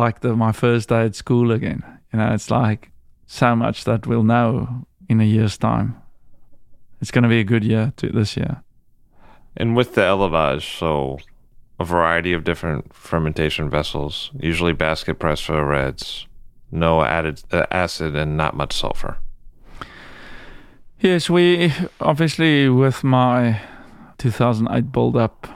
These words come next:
Speaker 1: um, and movement away from wood and extraction, all of those things also came at the same time. You know, we work a lot with concrete tanks.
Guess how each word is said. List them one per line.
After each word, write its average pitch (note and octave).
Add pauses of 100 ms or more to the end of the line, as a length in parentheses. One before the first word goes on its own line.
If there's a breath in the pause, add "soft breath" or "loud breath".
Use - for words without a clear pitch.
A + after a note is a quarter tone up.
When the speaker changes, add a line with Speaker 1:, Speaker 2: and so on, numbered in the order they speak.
(840 loud breath)
Speaker 1:
um, A2+
and G#2+
movement A2+
away A#2
from A2
wood A2+
and G#2+ (960 soft breath)
extraction, A#2
all A#2
of A#2
those A#2
things A2+
also A2+
came A#2 (1000 soft breath)
at G#2
the B2
same A#2
time. A2 (360)
You A2+
know, A2
we A#2+
work A#2+
a A2+
lot A#2+
with A2
concrete A2
tanks. A2